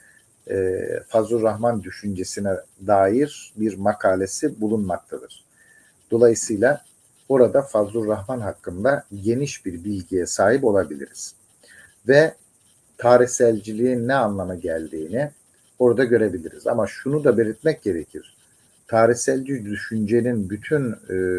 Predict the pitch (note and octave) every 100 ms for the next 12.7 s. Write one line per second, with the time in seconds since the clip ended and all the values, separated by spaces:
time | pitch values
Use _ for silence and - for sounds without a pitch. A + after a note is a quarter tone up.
0 | F#2 F#2 F#2+ G2 G#2 - C3+ C3+ A2 G2
1 | C#3 - _ _ _ _ _ - G2+ F#2+
2 | F#2 F#2 - - - _ _ _ _ _
3 | - B2 - B2 B2+ A#2 G#2+ G2 - C#2+
4 | - G2 G2+ F2+ F2+ A2+ A#2 B2+ D3+ G2
5 | - - G#2 A#2 B2 F#2 E2+ F2+ G#2 C3+
6 | B2 A2+ G2+ C#3 B2+ G#2 G2 G#2+ G2+ -
7 | A2 G2 C#2+ C2 - - - _ _ _
8 | _ _ _ _ _ _ _ _ _ _
9 | _ _ - A2+ A#2+ A2 - G2+ C3 G#3
10 | - _ _ _ _ A2+ A2 A2 B2 A#2
11 | C3 B2 G2+ - A2 G#2 A2 G2 G#2 G#2
12 | G2+ G#2 G#2+ C#3+ D3 - F2